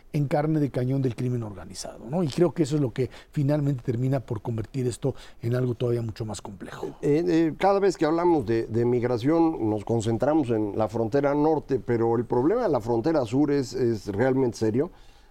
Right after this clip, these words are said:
Speaker 2: Eh, Chiapas, eh, prácticamente ha perdido el <clears throat> Estado de Derecho por completo. Eh, es un flujo continuo de personas, eh, que están siendo controladas por grupos criminales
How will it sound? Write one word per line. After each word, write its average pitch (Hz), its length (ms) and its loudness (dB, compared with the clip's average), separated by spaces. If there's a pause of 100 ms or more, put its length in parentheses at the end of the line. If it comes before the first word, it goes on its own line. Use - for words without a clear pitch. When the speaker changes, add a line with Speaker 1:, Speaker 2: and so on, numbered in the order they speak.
Speaker 2:
Eh, 98 420 2
Chiapas, 123 560 0
eh, 98 220 0
prácticamente 113 960 0
ha 107 80 -2
perdido 107 760 0
el 95 120 0
<clears throat> - 20 2
Estado 117 340 0
de 101 120 0
Derecho 104 360 -2
por 90 200 -6
completo. 117 500 -2 (400)
Eh, 95 600 0
es 104 140 -4
un 120 120 0
flujo 117 380 0
continuo 117 760 2
de 107 140 -2
personas, 113 840 -2
eh, 90 380 -2 (140)
que - 80 -4
están 120 380 0 (200)
siendo 123 340 0
controladas 107 680 0
por 110 280 -2
grupos 117 400 -2
criminales 107 680 0